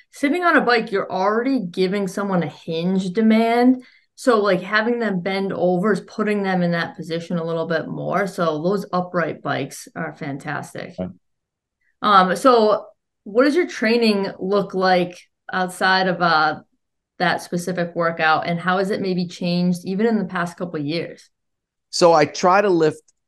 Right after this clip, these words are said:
Speaker 2: twice a week, and I've been trying to do that more. I think for a long time, I just sort of relied on the fact that if I'm demonstrating in the weight room, I'm getting a lot done in terms of,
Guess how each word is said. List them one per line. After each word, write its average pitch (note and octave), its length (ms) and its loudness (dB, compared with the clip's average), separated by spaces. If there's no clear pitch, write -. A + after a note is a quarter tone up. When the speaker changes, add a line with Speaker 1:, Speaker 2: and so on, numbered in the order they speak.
Speaker 2:
twice C3 320 2
a A#2+ 40 -8
week, A#2+ 260 -2
and A#2+ 100 -2
I've A#2+ 100 2
been A#2 100 -4
trying G3+ 260 2
to C#3 120 0
do C#3+ 140 -2
that C3+ 240 4
more. A#2+ 260 2
I A#2+ 40 -2
think A#3+ 240 -8
for B3+ 120 0
a F#3+ 80 8
long C3 380 4
time, A#2+ 340 -4
I G#2+ 140 -2
just A2+ 340 -6
sort A2+ 220 2
of G2 240 0
relied G#2+ 380 4
on G#2+ 80 -2
the F#2+ 60 -4
fact G2 380 -4
that G2+ 200 -2
if B2 220 -2
I'm D3+ 340 0
demonstrating A#2+ 960 0
in A2 240 -6
the G#2+ 80 0
weight G2 280 2
room, A#2 360 -6
I'm G#2+ 240 -2
getting B2+ 320 2
a G#2 80 0
lot G2 420 2
done F#2+ 360 -6
in E2+ 160 -12
terms G2 320 -6
of, F2+ 160 -4